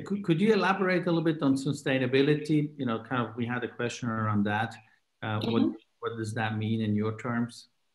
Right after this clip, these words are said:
Speaker 2: So one aspect of sustainability is really the, the new consensus algorithm that actually we, you don't use. We have kind of a, a,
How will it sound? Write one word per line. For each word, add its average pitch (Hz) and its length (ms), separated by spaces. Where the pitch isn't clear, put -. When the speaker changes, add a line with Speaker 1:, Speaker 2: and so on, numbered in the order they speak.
Speaker 2:
So 226 380
one 277 540
aspect 233 440
of - 80
sustainability 226 1000
is 202 60
really 214 220
the, 196 260
the 202 80
new 214 160
consensus 240 600
algorithm 226 680
that 190 380
actually 196 500
we, 208 220
you 202 180
don't 220 380
use. 208 360
We 214 100
have 202 240
kind 208 160
of 180 120
a, 190 300
a, 208 320